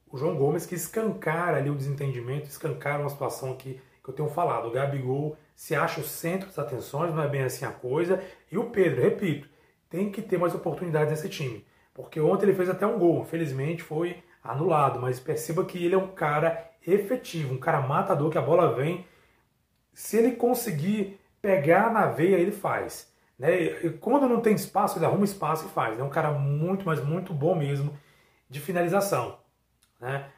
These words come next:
Assim, não que o Gabigol não seja, mas, na minha opinião, né? A gente teria que ter um pouco mais de Pedro em campo pra ter essa, essa,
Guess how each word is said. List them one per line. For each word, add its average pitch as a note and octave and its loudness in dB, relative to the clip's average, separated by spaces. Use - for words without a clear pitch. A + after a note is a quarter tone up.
Assim, E3 -2
não G3 2
que A#3 10
o A#3 12
Gabigol G#3 10
não A#3+ 6
seja, D#3+ 4
mas, C3+ -2
na E3 -8
minha G#3 4
opinião, G#3+ 4
né? C#3+ 0
A - -16
gente - -16
teria A3 2
que - -10
ter A#3+ 0
um - 0
pouco B3 0
mais A3+ 2
de D3 -8
Pedro A3+ 2
em A#3 -4
campo G#3+ -2
pra A3+ 4
ter A3 4
essa, G#3 6
essa, G3 6